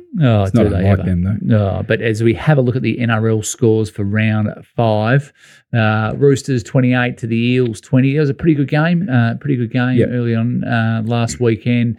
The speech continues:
Speaker 1: Uh, the Panthers just destroyed the Raiders. Uh, bit of, bit of animosity there with
Speaker 2: Jeez,
Speaker 1: your,
Speaker 2: they
Speaker 1: your
Speaker 2: piled,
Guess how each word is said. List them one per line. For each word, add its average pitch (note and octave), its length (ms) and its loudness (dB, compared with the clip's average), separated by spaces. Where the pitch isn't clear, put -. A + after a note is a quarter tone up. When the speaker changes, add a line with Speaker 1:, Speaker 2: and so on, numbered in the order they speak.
Speaker 1:
Uh, A2 160 0
the G#2 100 2
Panthers G#2+ 560 -2
just - 180 -4
destroyed G#2 920 -2
the F#2+ 100 -6
Raiders. G2 600 -2
Uh, G2 260 0
bit G#2+ 180 0
of, G2+ 220 -4
bit C#3 160 2
of - 60 -
animosity B2 580 0
there B2 340 2
with A2 120 -2
Speaker 2:
Jeez, G#2+ 160 4
Speaker 1:
your, F2+ 100 0
Speaker 2:
they - 80 -8
Speaker 1:
your A2 100 2
Speaker 2:
piled, - 140 -12